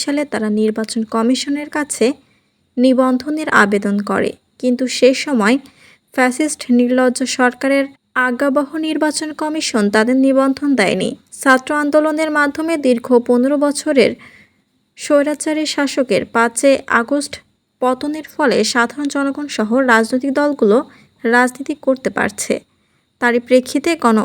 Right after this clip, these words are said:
অধিকার পরিষদ গত দুইয়ে সেপ্টেম্বর নিবন্ধন পান।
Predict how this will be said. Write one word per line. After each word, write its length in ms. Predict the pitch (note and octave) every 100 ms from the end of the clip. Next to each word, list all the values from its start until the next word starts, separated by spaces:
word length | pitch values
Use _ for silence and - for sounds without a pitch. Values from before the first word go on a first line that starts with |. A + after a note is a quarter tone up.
| -
অধিকার 340 | G#3+ C4+ D#4 D4+
পরিষদ 480 | D4+ D4 C#4 - D4 A#3+
গত 180 | G3 G#3 G3+ - - _ _ _ -
দুইয়ে 280 | A#3+ C#4+ D4+
সেপ্টেম্বর 540 | - D#4+ C#4 G#3 -
নিবন্ধন 540 | A3+ C4 B3+ A3+ G#3+ G3
পান। 220 | G3+ G#3+